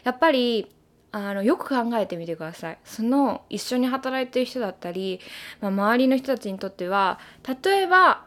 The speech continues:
あなたが休んだことで、もうたった一日、もうエキストラで忙しくなったとしてもですよ、その、あなたにとって、皆さんにとっては、もうとてもめちゃめちゃ大切な一日になるかもしれないじゃないですか。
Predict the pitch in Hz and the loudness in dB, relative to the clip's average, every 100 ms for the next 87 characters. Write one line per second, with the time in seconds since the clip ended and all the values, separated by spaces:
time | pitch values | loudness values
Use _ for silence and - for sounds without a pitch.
0 | - 226 269 302 240 226 240 185 190 196 | -2 2 2 2 2 4 4 4 0 -4
1 | - 294 220 202 190 180 180 180 180 - | -2 2 2 0 -2 -2 -2 -4 -6 -4
2 | 277 - 285 285 294 285 - - - - | -6 -4 -2 -2 0 -4 -4 -8 -10 -14
3 | - 226 226 302 311 - 262 202 196 190 | -2 0 0 -2 -4 0 2 2 4 4
4 | 196 208 - - 214 269 277 294 - 214 | 2 -2 -10 -10 -4 2 2 2 0 -2
5 | 220 254 214 196 196 - 208 170 - 165 | 0 0 -2 -2 -6 -4 -4 -4 -4 -2
6 | 170 247 - - - - - 220 214 - | 0 -2 -8 -18 -18 -12 -4 -2 -2 -4
7 | - 254 339 370 370 349 349 320 277 311 | 0 2 2 0 -2 -2 -2 2 2 2
8 | 370 370 311 339 320 320 247 180 190 240 | 0 -2 -2 -4 0 2 2 2 2 6
9 | 277 208 - 233 - 349 320 262 247 302 | 6 4 -2 -4 0 2 4 4 2 2
10 | 285 285 269 277 262 262 262 254 240 254 | 2 2 0 0 -2 -2 -4 -2 -2 -2
11 | 247 247 202 196 202 170 160 175 170 165 | -2 -2 -2 -2 -2 -4 -6 -6 -4 -4
12 | 156 156 - - - - | -6 -10 -10 -10 -8 -10